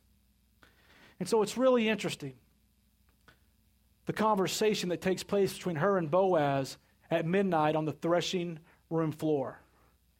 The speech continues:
And the story begins in Ruth, uh, page, uh, chapter three, but page one twenty-five of the story, where Naomi pulls Ruth aside, and you saw this in the video, and she says, "Wash, put on perfume, and get dressed in your best clothes. Then go down to the threshing floor,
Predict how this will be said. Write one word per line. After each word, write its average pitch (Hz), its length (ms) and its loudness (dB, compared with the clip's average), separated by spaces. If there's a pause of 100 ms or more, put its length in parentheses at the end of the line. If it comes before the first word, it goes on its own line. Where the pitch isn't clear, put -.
(440)
And 190 100 0
the 170 40 0
story 247 300 4
begins 214 520 2 (800)
in 180 180 2
Ruth, 208 360 2 (220)
uh, 180 280 4 (560)
page, 196 260 2
uh, 170 300 4
chapter 214 380 2
three, 202 300 2
but 180 100 -4
page 180 220 0
one 202 120 0
twenty-five 202 400 0
of 190 60 0
the 165 80 -4
story, 175 520 2 (180)
where 208 180 4
Naomi 226 480 4
pulls 262 380 0
Ruth 262 180 0
aside, 226 400 2
and 202 80 2
you 202 80 0
saw 247 160 0
this 233 160 0
in 220 60 -2
the 196 60 0
video, 185 400 2
and 180 80 -2
she 208 100 -6
says, 196 260 0
"Wash, 233 300 2
put 247 120 -2
on 247 120 2
perfume, 233 380 0
and 196 80 -2
get 208 120 -2
dressed 233 300 0
in 226 80 -2
your 214 100 2
best 233 300 2
clothes. 226 500 2 (400)
Then 208 140 0
go 254 140 6
down 254 140 4
to 233 60 2
the 208 80 0
threshing 240 420 0
floor, 175 300 2